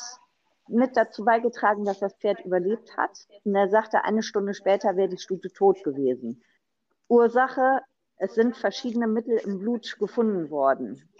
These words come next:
Wir werden diese Mittel mit Absicht nicht nennen und geben sie nicht bekannt. Denn dann würden die potenziellen Täter vermutlich die Mittel wechseln und dann stehen wir wieder ganz am Anfang. Aber um eben sicherzustellen, dass Fremdeinwirkung vorlag,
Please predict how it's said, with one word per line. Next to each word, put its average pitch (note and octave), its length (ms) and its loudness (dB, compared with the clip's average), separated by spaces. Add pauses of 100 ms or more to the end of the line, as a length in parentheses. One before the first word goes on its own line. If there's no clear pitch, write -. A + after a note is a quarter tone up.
(120)
Wir F3+ 200 0
werden F#3 220 0
diese G3+ 220 -4
Mittel A3 320 0
mit F3+ 280 -8
Absicht - 480 -2
nicht G3 360 -4
nennen G3 320 -2 (420)
und F#3+ 160 -2
geben F#3+ 260 2
sie F#3 120 -6
nicht A3 260 -4
bekannt. G#3+ 640 -4 (800)
Denn A3 220 4
dann A3+ 440 4
würden A3 800 2
die G3 220 -4
potenziellen G3 840 -4
Täter G3+ 560 0
vermutlich F#3+ 540 -4
die G#3 80 -6
Mittel F#3+ 320 0
wechseln G3+ 420 -4
und F#3 140 -8
dann F#3 160 -2
stehen F#3 240 -4
wir F#3 140 2
wieder F#3 180 2
ganz F3+ 240 -2
am F#3 120 -6
Anfang. C#3 600 -4
Aber A#3 320 2
um B3+ 280 0
eben G#3+ 300 0
sicherzustellen, F#3+ 1400 -2
dass A#3+ 200 0
Fremdeinwirkung F#3+ 1040 0
vorlag, D3 520 -2